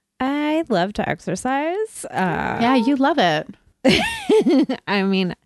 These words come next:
Speaker 1: I like to listen to podcasts, which is what I do while I'm exercising to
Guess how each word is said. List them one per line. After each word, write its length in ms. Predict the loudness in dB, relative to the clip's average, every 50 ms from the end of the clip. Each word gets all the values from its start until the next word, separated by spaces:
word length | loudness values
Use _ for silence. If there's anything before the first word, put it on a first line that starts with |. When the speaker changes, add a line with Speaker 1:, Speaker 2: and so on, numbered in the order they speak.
| _ _ _ _ _ _ _ _ _ _ -4
Speaker 1:
I 80 | -2
like 200 | 0 0 -2 -2 -2
to 80 | -2
listen 220 | -2 0 0 0 0
to 60 | -2
podcasts, 800 | -2 -2 -2 -2 -2 -4 -4 -8 -10 -8 -10 -10 -14 -16 -18 -20 _ _ _ _ _ _
which 220 | -8 -8 -6 -4
is 180 | -4 -2 -2 0
what 160 | 0 -2 -2
I 220 | -2 -4 -6 -8 -10 _ _ _ _
do 200 | -8 -6 -6 -4
while 220 | -4 -6 -6 -4 -4
I'm 180 | -6 -6 -6 -8
exercising 680 | -10 -12 -12 -14 -14 -12 -12 -12 -12 -12 -12 -12 -12
to 200 | -12 -14 -18 -20